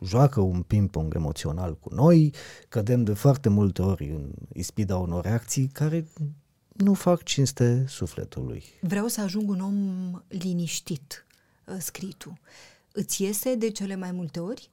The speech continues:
Speaker 1: Nu.
Speaker 2: Ai așa un secret al acestei, ă, dorințe pentru a o împlini?
Speaker 1: Liniștea și cu mine
Speaker 2: Nu fac, uh, casă bună?
Speaker 1: Nu că nu facem casă bună, dar, uh,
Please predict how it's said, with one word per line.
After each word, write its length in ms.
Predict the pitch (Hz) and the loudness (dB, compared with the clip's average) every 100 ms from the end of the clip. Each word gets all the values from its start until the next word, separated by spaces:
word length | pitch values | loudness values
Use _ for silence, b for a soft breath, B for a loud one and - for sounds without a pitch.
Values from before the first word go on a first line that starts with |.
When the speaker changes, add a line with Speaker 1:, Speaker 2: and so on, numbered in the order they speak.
| - | -10
Speaker 1:
Nu. 100 | 82 | -4
Speaker 2:
Ai 180 | 190 208 | -2 -2
așa 180 | - 196 | -2 -4
un 140 | 196 | -4
secret 640 | 156 170 - 202 254 - | -2 -4 -4 -4 -4 -6
al 160 | 180 175 | -6 -4
acestei, 880 | 160 - 190 - 180 175 165 175 160 127 - b b b b b | -6 -6 -8 -8 -6 -4 -4 -8 -10 -16 -20 b b b b b
ă, 60 | 196 | -6
dorințe 560 | 160 180 185 208 208 233 240 220 | -2 -2 0 0 0 -2 -2 0
pentru 240 | 202 170 | 0 2
a 40 | 190 | 2
o 60 | |
împlini? 580 | 185 156 180 165 160 214 - _ b b b b b b b b b b | 2 0 0 0 0 -2 -6 _ b b b b b b b b b b
Speaker 1:
Liniștea 520 | 98 104 92 - 85 | 0 2 0 -2 -6
și 160 | - - | -6 -8
cu 140 | - | -8
mine 300 | 78 90 76 - - _ _ _ _ - | -6 -4 -6 -10 -16 _ _ _ _ -12
Speaker 2:
Nu 80 | 190 | -12
fac, 360 | - 180 165 185 | -8 -10 -10 -12
uh, 60 | 175 170 156 - - | -10 -10 -12 -14 -12
casă 280 | - 180 196 | -10 -6 -6
bună? 400 | 170 185 208 277 B B B B B B | -4 -6 -6 -8 B B B B B B
Speaker 1:
Nu 180 | 147 180 | 6 6
că 140 | 190 | 6
nu 480 | 185 170 160 147 123 - 50 50 50 - - - - - - - - - | 6 8 8 6 4 0 -4 -6 -10 -10 -12 -14 -14 -16 -18 -20 -18 -16
facem 540 | - 185 220 - 143 | -2 4 4 4 0
casă 340 | 113 117 - 104 | 2 0 2 0
bună, 280 | 101 107 104 | 0 0 0
dar, 320 | 104 113 107 | 2 2 2
uh, 680 | 113 110 110 107 107 107 | 4 4 4 2 2 -2